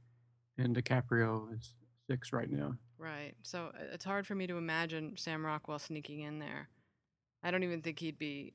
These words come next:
Speaker 2: I mean, how do you crack
Speaker 1: Would
Speaker 2: those five? Unless Jeff Bridges doesn't turn in a good performance. And if he's out, um, Ryan Gosling, there's, uh,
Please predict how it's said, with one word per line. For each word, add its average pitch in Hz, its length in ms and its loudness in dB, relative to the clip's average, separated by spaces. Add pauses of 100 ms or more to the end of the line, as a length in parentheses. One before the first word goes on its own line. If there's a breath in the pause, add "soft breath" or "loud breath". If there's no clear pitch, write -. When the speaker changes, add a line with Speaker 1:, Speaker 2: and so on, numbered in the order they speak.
Speaker 2:
I 180 40 -2
mean, 180 120 0
how 185 160 4
do 190 80 2
you 180 100 0
crack 160 420 2
Speaker 1:
Would 143 100 8
Speaker 2:
those 143 140 -2
five? 143 400 -2 (160)
Unless 175 300 2
Jeff 175 260 2
Bridges 175 300 0
doesn't 151 260 -2
turn 151 160 -2
in 151 80 -2
a 151 60 -2
good 143 180 -6
performance. 147 440 -8
And 156 100 -6
if 151 80 -8
he's 196 240 0
out, 151 320 -2 (1200 soft breath)
um, 156 400 0
Ryan 160 240 0
Gosling, 156 880 -2
there's, 110 420 -12 (100)
uh, 113 60 -16